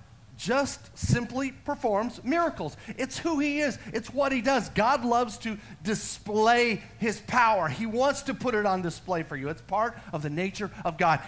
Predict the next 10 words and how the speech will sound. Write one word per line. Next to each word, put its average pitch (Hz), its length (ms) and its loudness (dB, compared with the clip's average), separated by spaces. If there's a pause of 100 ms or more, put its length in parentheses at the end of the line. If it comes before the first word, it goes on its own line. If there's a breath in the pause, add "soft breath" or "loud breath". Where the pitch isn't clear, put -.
And 180 120 2
he 214 100 4
desires 226 760 4
to 220 100 -6
work 185 240 -2
miracles 190 400 -2
for - 120 -8
you, 156 380 -4 (240 loud breath)
for 131 200 -6
me, 196 360 -2